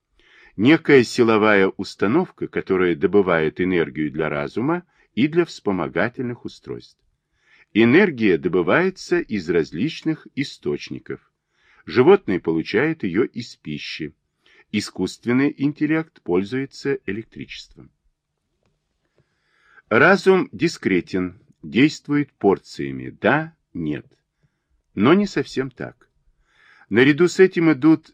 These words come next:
непрерывные или медленные процессы, меняющие силу ответа. Разум управляет объектом через модели.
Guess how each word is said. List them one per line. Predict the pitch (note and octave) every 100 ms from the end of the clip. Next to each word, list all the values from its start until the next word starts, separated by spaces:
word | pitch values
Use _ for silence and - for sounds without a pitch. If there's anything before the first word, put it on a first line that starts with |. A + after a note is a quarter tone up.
| -
непрерывные | G2+ C3+ - A#2 A#2 F#3 E3 A2 D#2 C#2+ -
или | G#2+ A2
медленные | A2+ C3 D#3+ C3 D3 C#3+ C#3
процессы, | - B2 - - C#2+ - C#2
меняющие | D#2+ F#2+ A2+ D#3 D3 - C#3+ C3
силу | - - G2+ A2+ A2+
ответа. | - F#2 - B1+ - _ _ _ _ _ _ _ _ _ -
Разум | G2+ B2+ C3+ E3 F3
управляет | A#2 G2 G2 F2+ B2 D#3 -
объектом | G#2+ C#2+ F#2+ C3+ C#3+ C3+
через | - F#2+ A2+
модели. | A2 A#2 D2 C#2 C2+